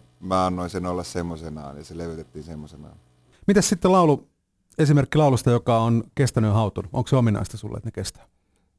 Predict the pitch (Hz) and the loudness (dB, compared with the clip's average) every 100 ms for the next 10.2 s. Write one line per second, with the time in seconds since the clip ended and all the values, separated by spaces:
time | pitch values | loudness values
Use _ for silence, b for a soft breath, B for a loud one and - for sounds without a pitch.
0 | - 113 135 135 107 107 117 95 92 90 | -2 2 4 6 6 6 4 2 -2 -6
1 | - 101 98 101 101 98 92 95 98 95 | -4 -2 0 0 -2 -2 -4 -6 -4 -4
2 | 95 95 92 - 98 92 101 104 92 85 | -4 -4 -4 -4 -2 0 0 0 -6 -6
3 | 90 87 87 - 90 92 92 101 98 87 | -6 -8 -10 -6 -2 -2 -4 -4 -4 -2
4 | 87 85 82 92 95 101 82 78 - 78 | 0 -2 -4 -4 -2 0 -2 -8 -10 -10
5 | 80 80 - 85 82 - - 85 85 87 | -8 -10 -10 -10 -10 -12 -14 -12 -10 -6
6 | 85 90 87 87 - _ _ _ _ _ | -4 -4 -6 -12 -20 _ _ _ _ _
7 | _ - - 95 90 90 95 101 104 95 | _ -20 -10 -6 -6 -4 -2 2 4 4
8 | 87 90 85 107 92 87 80 85 85 82 | 0 0 0 0 -2 -4 -6 -12 -16 -6
9 | 87 85 85 85 90 85 80 80 80 - | -2 -2 -4 -4 -4 -6 -8 -12 -14 -14
10 | 78 78 | -14 -12